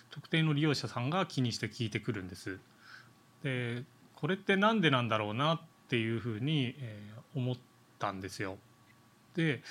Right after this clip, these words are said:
えー、まあ、未だにその結論っていうのは出てないんですけど、ある時ですね、その利用者さんに、「今日はAさんが夜勤ですよ」っ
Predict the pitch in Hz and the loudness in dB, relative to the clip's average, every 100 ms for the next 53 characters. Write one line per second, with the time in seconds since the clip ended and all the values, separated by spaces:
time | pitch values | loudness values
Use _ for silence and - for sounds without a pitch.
0 | - - - 131 123 120 117 113 117 180 | -14 -10 -8 -6 -6 -6 -8 -12 -10 -2
1 | 147 - - 175 196 226 226 208 190 - | -2 -2 -4 2 4 4 4 2 0 2
2 | 135 - 233 139 101 120 113 101 98 127 | 0 2 2 2 2 0 0 -2 -2 0
3 | 120 101 98 - 120 135 107 98 - 101 | 0 -2 -4 -4 0 0 -2 -8 -8 -2
4 | 120 101 - - - - _ - - 240 | -2 -2 -12 -20 -20 -20 _ -20 0 2
5 | 220 - 123 - 120 107 104 - 143 151 | 2 0 -4 -2 -4 -4 -10 0 0 0
6 | - - - 160 151 151 143 - - - | -6 -20 -6 0 2 2 -2 -12 -20 -20
7 | _ - 156 156 139 147 135 127 147 117 | _ 0 4 4 4 2 2 4 2 2
8 | 104 - - - 190 127 107 101 - - | -4 -16 -10 2 6 6 4 0 -8 -20
9 | - - _ - 175 151 113 104 101 - | -20 -20 _ 2 2 4 -2 0 -2 -4
10 | - 143 - 117 98 - 120 | 0 0 0 -4 -4 -2 -2